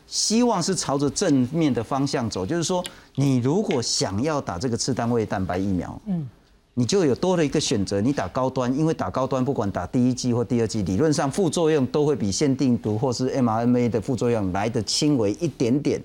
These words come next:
Speaker 2: 嗯。
Speaker 1: 那你如果想要很强的保护力的话，也许你就可以去选择像是B N T啦，或者是莫德纳。那你如果要中间的，而且很快可以打到的，
Speaker 2: 嗯。
Speaker 1: 你就赶快去挑A Z。我想问的是说，选择多，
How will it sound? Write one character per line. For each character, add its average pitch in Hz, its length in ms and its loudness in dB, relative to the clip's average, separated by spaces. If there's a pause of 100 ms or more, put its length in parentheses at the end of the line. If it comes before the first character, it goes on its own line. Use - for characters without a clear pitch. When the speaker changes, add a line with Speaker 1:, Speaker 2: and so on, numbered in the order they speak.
(140)
Speaker 2:
嗯。 185 200 -6 (420)
Speaker 1:
那 208 140 0
你 160 260 4
如 175 160 2
果 247 140 2
想 151 200 0
要 190 140 0
很 131 180 2
强 143 300 0
的 175 100 4
保 120 240 -2
护 196 220 4
力 196 140 4
的 147 120 2
话， 131 280 0
也 123 200 2
许 147 140 0
你 98 160 2
就 127 140 0
可 127 120 0
以 113 80 2
去 131 160 0
选 104 320 0
择 104 300 0
像 123 180 -2
是 117 120 -2
B 117 180 0
N 117 140 2
T 113 180 0
啦， 98 340 0
或 113 220 -2
者 104 100 0
是 107 120 -2
莫 107 160 0
德 90 160 -2
纳。 98 200 -2 (500)
那 208 100 0
你 165 140 4
如 165 80 4
果 226 100 4
要 214 80 2
中 226 320 2
间 226 200 4
的， 180 240 0 (200)
而 190 120 4
且 196 160 0
很 127 220 2
快 220 180 0
可 165 120 0
以 202 100 2
打 120 180 -2
到 156 200 2
的， 113 160 0 (100)
Speaker 2:
嗯。 - 60 0
Speaker 1:
你 120 60 2
就 - 100 2
赶 - 120 -2
快 143 160 0
去 147 140 0
挑 151 400 -2
A 165 200 2
Z。 165 240 2 (400)
我 170 120 0
想 151 160 2
问 190 140 2
的 165 80 2
是 160 40 -2
说， 170 160 0 (200)
选 120 400 0
择 127 240 2
多， 156 440 2